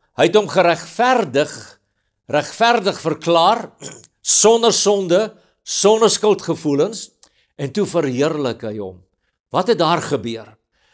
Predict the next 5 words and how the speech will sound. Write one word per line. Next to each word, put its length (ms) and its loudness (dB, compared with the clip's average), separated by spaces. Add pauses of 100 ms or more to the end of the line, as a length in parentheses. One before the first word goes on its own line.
(140)
God 320 0
se 160 2
heerlikheid 880 -2 (320)
is 200 0 (100)
alles 640 2